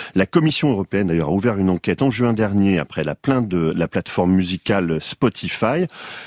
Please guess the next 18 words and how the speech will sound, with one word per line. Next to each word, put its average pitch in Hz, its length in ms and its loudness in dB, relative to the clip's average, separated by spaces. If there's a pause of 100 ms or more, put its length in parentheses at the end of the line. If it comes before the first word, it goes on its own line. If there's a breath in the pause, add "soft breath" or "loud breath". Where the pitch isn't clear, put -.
(460 loud breath)
Comme 170 140 4
vous 151 120 0
l'imaginez, 156 580 2
rares 147 380 -2
sont 143 180 0
les 123 180 4
éditeurs 107 360 -2
d'applications 113 640 -2
à 104 80 0
dégager 92 360 2
une 92 140 4
marge 101 420 0
supérieure 92 680 -2
à 71 100 -2
trente 90 240 -2
pour 76 180 -6
cent. 156 280 -2
Donc, 131 360 0